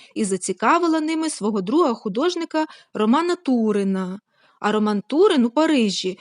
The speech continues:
у тисяча дев'ятсот тридцять другому році влаштував Никифору першу персональну виставку.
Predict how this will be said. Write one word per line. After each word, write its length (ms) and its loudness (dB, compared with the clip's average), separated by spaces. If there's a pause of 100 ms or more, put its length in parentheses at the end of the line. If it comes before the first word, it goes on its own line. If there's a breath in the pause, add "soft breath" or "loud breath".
(140 loud breath)
у 60 -4
тисяча 400 -2
дев'ятсот 380 0
тридцять 300 -4
другому 380 2
році 540 -2 (300 soft breath)
влаштував 600 -2
Никифору 520 0
першу 360 -2
персональну 720 -2
виставку. 920 -10